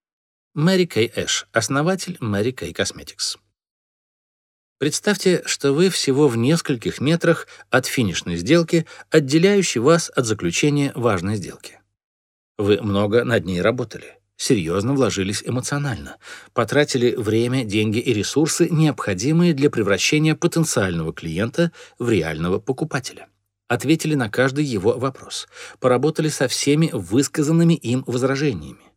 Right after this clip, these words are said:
Из кожи вон лезли, стараясь помочь ему принять правильное решение.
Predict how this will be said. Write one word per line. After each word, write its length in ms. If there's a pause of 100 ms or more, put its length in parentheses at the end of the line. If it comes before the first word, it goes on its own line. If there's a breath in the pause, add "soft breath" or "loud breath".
(120)
Из 180
кожи 340
вон 380
лезли, 440 (240 loud breath)
стараясь 480
помочь 460
ему 160
принять 500
правильное 540
решение. 540